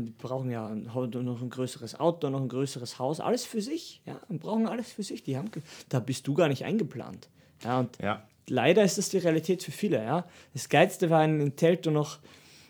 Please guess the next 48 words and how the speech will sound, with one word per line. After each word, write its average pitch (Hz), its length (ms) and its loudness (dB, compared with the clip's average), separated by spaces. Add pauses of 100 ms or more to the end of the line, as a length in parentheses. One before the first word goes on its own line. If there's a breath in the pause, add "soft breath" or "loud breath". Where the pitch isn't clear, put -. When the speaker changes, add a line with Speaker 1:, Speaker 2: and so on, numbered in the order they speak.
(240 soft breath)
Speaker 1:
der 160 100 6 (100)
eine, 175 260 8 (160 loud breath)
ich 147 160 2
mag 196 280 10
die, 190 80 10
ja, 123 140 8
ich 139 120 8
hab 170 80 10
ein 147 60 2
bisschen 147 220 -2
kennengelernt, 170 400 4
ich 151 120 0
mag 170 220 8
die, 120 140 0
wirklich, 151 360 -2 (100)
die 135 60 -6
sind 170 220 2
k-, - 100 -14 (240)
korrekte 196 400 2
Leute, 220 520 6
Speaker 2:
Mhm. 175 80 -4
Speaker 1:
lieb, 220 240 4
ja. 180 220 4 (480 soft breath)
Aber 139 100 2
ich 147 140 2
hab 165 100 0
vor 156 300 4
zwei 156 280 4
Jahren 170 200 4
gesagt, 160 320 2
hier, 196 160 6
Double 170 260 4
Bass, 180 220 4
der 156 100 -2
Kleine 151 240 0
interessiert 143 380 -2
sich, - 160 -10
kauf 143 220 -2
dir 156 80 0
mal 123 200 0
so 127 100 -8
eine 117 260 -4
Speaker 2:
Mhm. 123 80 -8
Speaker 1:
Maschine 135 400 0
neu, 120 420 0
hundert, 131 300 -2
hundertdreißig. 113 600 -6
Speaker 2:
Mhm. 92 220 -2